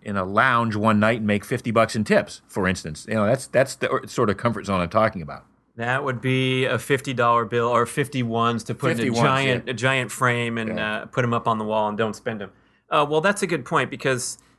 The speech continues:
Speaker 2: the many examples that you mentioned, and I really appreciate, I remember when you were working on the manuscript and I begged you to put speed golf in as one of the, one of the suggestions, which is my favorite sport.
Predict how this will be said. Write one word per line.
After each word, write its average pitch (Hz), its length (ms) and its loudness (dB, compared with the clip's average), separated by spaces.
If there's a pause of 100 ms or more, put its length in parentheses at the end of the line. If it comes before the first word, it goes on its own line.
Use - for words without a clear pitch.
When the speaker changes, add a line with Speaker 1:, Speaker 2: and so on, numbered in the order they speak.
(280)
Speaker 2:
the 131 100 -2
many 160 300 2
examples 127 480 2
that 123 100 2
you 120 100 -2
mentioned, 117 420 0
and 113 100 0
I 110 40 2
really 110 320 2
appreciate, 107 460 -2
I 110 40 0
remember 107 260 -2
when 107 100 0
you 107 60 0
were 104 80 -2
working 107 200 -2
on 107 120 0
the 107 40 -2
manuscript 104 680 -2
and 101 80 -2
I 101 80 0
begged 107 420 2
you 107 60 0
to 101 80 0
put - 240 -4
speed 117 420 0
golf 104 320 2
in 110 260 0
as 107 140 -4
one 117 180 2
of 107 140 2
the, 104 220 0 (280)
one 123 140 4
of 113 80 2
the 117 80 2
suggestions, 110 680 0
which 110 140 -6
is 107 80 -6
my 110 220 2
favorite 110 400 0
sport. 110 440 0